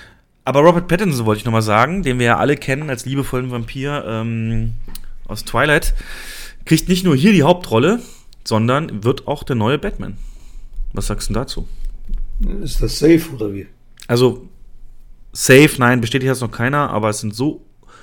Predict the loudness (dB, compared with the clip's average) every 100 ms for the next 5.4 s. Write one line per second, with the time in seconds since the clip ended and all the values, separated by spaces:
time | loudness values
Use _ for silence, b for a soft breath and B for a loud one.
0 | b -4 2 2 4 0 0 -2 0 0
1 | 0 -2 -4 -4 -4 -4 B B B B
2 | -6 -2 0 -2 -4 0 2 2 0 -2
3 | -2 -2 -6 -6 -6 -8 -8 -4 -2 2
4 | 0 0 -4 -6 -6 -8 -4 -2 -2 -4
5 | -8 -8 -8